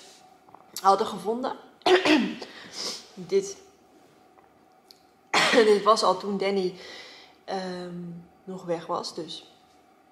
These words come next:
het is echt al anderhalve maand geleden. Heb ik een aankoopmakelaar ingeschakeld. Danny was er niet.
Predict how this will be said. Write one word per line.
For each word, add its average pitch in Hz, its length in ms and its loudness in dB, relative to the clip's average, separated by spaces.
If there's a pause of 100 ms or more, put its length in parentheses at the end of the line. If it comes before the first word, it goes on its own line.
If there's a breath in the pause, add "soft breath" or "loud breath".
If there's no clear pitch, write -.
(400)
het 165 100 -18
is - 60 -14
echt - 220 -14
al - 60 -10
anderhalve 170 420 -6
maand 170 220 -14
geleden. 175 440 -8 (360 loud breath)
Heb 196 140 -8
ik - 120 -10
een 190 400 -4
aankoopmakelaar 202 760 -4
ingeschakeld. 180 840 -8
Danny 175 240 -4
was 175 200 -8
er 196 80 -10
niet. 175 300 -10